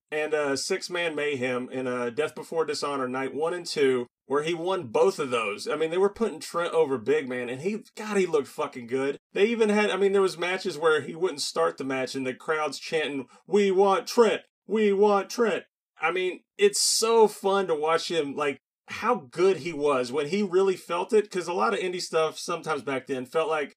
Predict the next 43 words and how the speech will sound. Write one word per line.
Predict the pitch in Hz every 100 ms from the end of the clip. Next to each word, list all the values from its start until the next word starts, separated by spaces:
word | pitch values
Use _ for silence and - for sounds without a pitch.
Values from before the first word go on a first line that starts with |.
| _
you | - 185
could | 190
watch | 156 160 160
them | 160 143
doing | 143 139
spots | 123 127 123 123 123
or |
you | 127 139
could | 139 131
see | 147 143
them | 135 127
going | 131 131
through | 120 131
the | 120
moments, | 120 123 123 120 - _
but | - 147
Trent | - 196
had | 180 175
an | 156
intensity | 139 135 - 175 175 175 165 147 135 _ _ _
and | 165 165
you | 180
could | 180 -
see | 190
him | 185 190 143
so | - 196 185
comfortable | - 180 175 147 143 139
in | 131
the |
ring | 127 135 131 127 - _ -
'cause | 165
he | 127 196
was | 185 156
just, | 165 - _ -
God | 196 - 127
damn | 196 202
it, | 165
he | 147
was | 131 -
fucking | - 123 127
good, | 131 123
which | 127 151
makes | 180 175 -